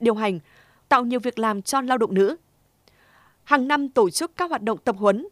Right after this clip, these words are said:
hội thảo, tham quan trao đổi kinh nghiệm nhằm nâng cao năng lực quản lý, điều hành, quản trị sản xuất kinh doanh,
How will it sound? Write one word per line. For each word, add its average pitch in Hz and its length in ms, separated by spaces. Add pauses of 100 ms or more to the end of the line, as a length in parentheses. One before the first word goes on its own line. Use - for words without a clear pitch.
hội 247 260
thảo, 202 260 (140)
tham 285 160
quan 262 240
trao 269 160
đổi 220 140
kinh 262 180
nghiệm 226 180 (380)
nhằm 247 240
nâng 311 120
cao 302 200
năng 302 200
lực 240 160
quản 190 160
lý, 196 360
điều 226 220
hành, 214 240 (380)
quản 240 180
trị 226 200
sản 202 280
xuất - 180
kinh 269 140
doanh, 240 260